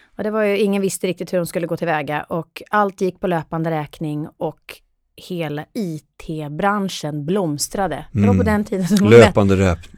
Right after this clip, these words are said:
Speaker 2: räkning.
Speaker 1: Exakt, precis så var det. Och tillväxt mättes i antal anställningar och hur snabbt ma-, bolagen växte. I år ska vi anställa trettiofem. Det var det som var liksom målet.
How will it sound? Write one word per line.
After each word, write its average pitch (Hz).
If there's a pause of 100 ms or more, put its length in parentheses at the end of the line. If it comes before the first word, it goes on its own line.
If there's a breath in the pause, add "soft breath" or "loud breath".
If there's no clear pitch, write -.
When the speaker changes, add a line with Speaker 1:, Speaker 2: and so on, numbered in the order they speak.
(100)
Speaker 2:
räkning. 98
Speaker 1:
Exakt, -
precis 294
så 349
var 262
det. 156 (100)
Och 269 (160)
tillväxt 302
mättes 208
i 180
antal 165
anställningar 180 (500)
och 190
hur 165
snabbt 160
ma-, 196
bolagen 165
växte. -
I 165
år 135
ska -
vi 311
anställa 349
trettiofem. 214 (580 soft breath)
Det 226
var 226
det 202
som 208
var 190
liksom - (100)
målet. 175